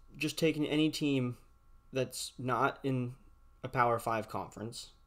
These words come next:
and they've just said, "No, you're not gonna make the playoff.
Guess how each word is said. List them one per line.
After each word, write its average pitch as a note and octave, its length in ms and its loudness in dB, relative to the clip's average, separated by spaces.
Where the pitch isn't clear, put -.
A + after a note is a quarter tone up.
and G2+ 280 -4
they've G#2 200 -4
just G#2+ 340 -4
said, G2 300 -2
"No, F#2+ 300 -4
you're F#2+ 180 -6
not G#2 220 -6
gonna F#2+ 160 -6
make - 220 -14
the - 60 -16
playoff. - 480 -18